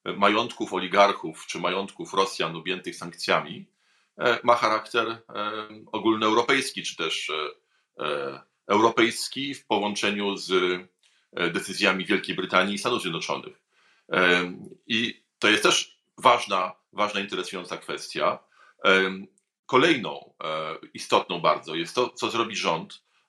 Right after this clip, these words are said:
aby uniezależnić się od importu ropy, e, z Rosji. Dzisiaj to jest bardzo trudne, no bo my w siedemdziesięciu procentach importujemy ropę właśnie z tego kierunku, więc, e, e, no nie możemy tutaj ryzykować jakichś nagłych ruchów.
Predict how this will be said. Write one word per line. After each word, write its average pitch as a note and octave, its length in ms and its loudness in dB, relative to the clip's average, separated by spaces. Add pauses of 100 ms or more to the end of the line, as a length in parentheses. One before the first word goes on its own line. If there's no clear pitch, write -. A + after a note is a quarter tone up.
aby G2+ 240 2
uniezależnić A#2 720 0
się A#2 440 -4
od G2+ 220 0 (140)
importu G2+ 460 2
ropy, G2+ 460 -2 (460)
e, A2 60 -6 (300)
z A#2 80 -10
Rosji. F#3 360 2
Dzisiaj A#2 200 -2
to - 80 -2
jest G2 100 -2
bardzo A#2 220 6
trudne, C3 380 4
no E2+ 120 -4
bo F2 400 -6 (160)
my F#2+ 100 -6
w - 40 -8
siedemdziesięciu G2 520 -8
procentach A2 440 0
importujemy F2+ 560 0
ropę F2 460 0 (180)
właśnie - 260 -4
z - 60 -14
tego F2 180 -6
kierunku, E2+ 600 -6
więc, F#2 400 -8
e, F2+ 40 0
e, F2 40 2 (880)
no F#2+ 160 4
nie G#2+ 80 4
możemy A2+ 300 4
tutaj G2+ 220 4
ryzykować F#2+ 440 2
jakichś F#2+ 220 -10
nagłych F#2+ 320 -2
ruchów. C#3 280 0